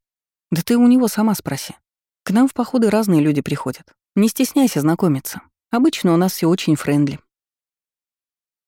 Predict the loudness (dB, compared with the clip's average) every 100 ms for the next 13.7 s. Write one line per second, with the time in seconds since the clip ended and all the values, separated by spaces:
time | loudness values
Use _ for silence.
0 | _ 0 0 2 2 2 2 -2 -4 -8
1 | -8 -4 -2 0 0 -4 -6 -8 -4 -4
2 | -4 -4 -2 -4 -6 -6 -4 -6 -4 -6
3 | _ -8 -8 -12 -8 -6 -8 -12 -20 _
4 | _ _ _ _ _ 0 0 2 -2 -2
5 | -4 -2 0 0 0 -2 0 -2 0 -2
6 | -2 -2 -4 -2 -2 -2 -2 0 0 -4
7 | -8 -8 -10 -6 -6 -6 -12 -18 _ _
8 | _ _ _ _ _ _ _ _ _ _
9 | -10 -2 2 2 0 -4 0 0 0 -2
10 | 0 0 0 -2 -2 0 0 -2 -4 0
11 | 0 0 -2 -2 -6 -10 -18 -20 _ _
12 | _ _ _ _ _ _ _ -2 -2 -4
13 | -2 -2 -2 -2 -4 -8 -16